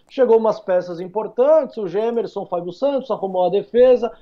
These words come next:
o Casares começou a jogar o que o Casares sabe jogar, é, fez gol, deu assistência, o time começou a encorpar, só que pareceu, o Mancini achou que o time tava pronto. E aí ele foi querer enfrentar o Palmeiras de peito aberto. E o time não tá pronto.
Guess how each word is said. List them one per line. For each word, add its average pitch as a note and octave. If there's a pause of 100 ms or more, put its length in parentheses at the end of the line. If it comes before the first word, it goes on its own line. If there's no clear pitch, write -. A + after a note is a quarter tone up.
(180)
o A3+
Casares G3
começou F#3+
a E3+
jogar F3
o E3+
que G3
o F#3
Casares D#3+
sabe G3+
jogar, F#3 (360)
é, C#3+
fez D#3+
gol, A3+
deu F3
assistência, G#3
o F3
time F3
começou F3
a E3
encorpar, A3 (300)
só C4
que C4
pareceu, B3+
o B3
Mancini B3+
achou B3+
que B3+
o B3
time A#3+
tava B3
pronto. G#3+ (540)
E A#3
aí A#3+
ele A#3+
foi A#3
querer A#3
enfrentar A3
o A3
Palmeiras G#3
de F#3+
peito G3+
aberto. D3 (680)
E D3+
o F3
time F3+
não G#3
tá A#3
pronto. F3